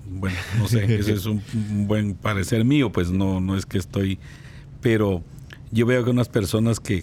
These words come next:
Speaker 1: que no van a la iglesia y de repente aparecen comprando hasta una caja de velas y las van a poner allá, como que
Speaker 2: Sí.
Speaker 1: esta penitencia que voy a hacer va a ser que Dios me, no, a Jesús no lo vamos a comprar poniendo <laughs> cuarenta veladoras.
Speaker 2: Sí.
Speaker 1: Eh, es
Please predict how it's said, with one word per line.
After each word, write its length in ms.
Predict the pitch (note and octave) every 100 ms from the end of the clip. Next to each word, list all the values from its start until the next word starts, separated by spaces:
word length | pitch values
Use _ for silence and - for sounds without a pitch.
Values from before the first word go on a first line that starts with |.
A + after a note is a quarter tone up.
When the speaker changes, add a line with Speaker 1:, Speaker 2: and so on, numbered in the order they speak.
| -
Speaker 1:
que 80 | F2
no 180 | F2 F#2
van 200 | F#2+ G2+
a 40 | G#2
la 100 | G#2+
iglesia 480 | G#2+ G#2+ - A#2 - - - -
y 60 | A2
de 80 | G2+
repente 380 | F#2+ G#2 G2+ G#2+
aparecen 460 | G#2+ G2 G2 A2+
comprando 400 | - F2+ G2 G#2+
hasta 160 | G#2+ G#2
una 160 | G#2+
caja 320 | G#2+ A2+ A2 G2+
de 120 | F#2
velas 320 | G#2 A#2+ A#2
y 40 | G#2
las 160 | F2+
van 160 | F#2 G2+
a 100 | G#2
poner 260 | G2 G2 G2+
allá, 300 | F#2+ A#2 B2
como 260 | G#2+ F#2
que 260 | - E2+ E2+ E2+ F#2+
Speaker 2:
Sí. 120 | G2+
Speaker 1:
esta 200 | G#2 A2+ G#2+
penitencia 520 | G2 F2+ G#2+ G#2+ G#2+
que 120 | G2
voy 120 | F#2+
a 60 | G#2
hacer 260 | G#2 G#2+
va 60 | G#2+
a 40 |
ser 220 | G2+ G#2+ A2 - - -
que 100 | A2
Dios 160 | G#2 A2
me, 140 | A2+
no, 380 | G2+ G#2+ A#2 A2
a 240 | A2 G#2+ G2
Jesús 360 | G#2 - D3
no 120 | G#3 C#3
lo 100 | G#2
vamos 220 | G2+ F#2+
a 80 | F2+
comprar 360 | F#2 F2 G2+
poniendo 640 | - - - A#2 B2 A#2 - -
<laughs> 100 | -
cuarenta 460 | A2+ A#2 G2 B2
veladoras. 560 | G#2+ G2 G#2 A2+ G#2+ - - - -
Speaker 2:
Sí. 80 | F2+ E2
Speaker 1:
Eh, 380 | C3+ C3+ B2+ C3
es 240 | B2 -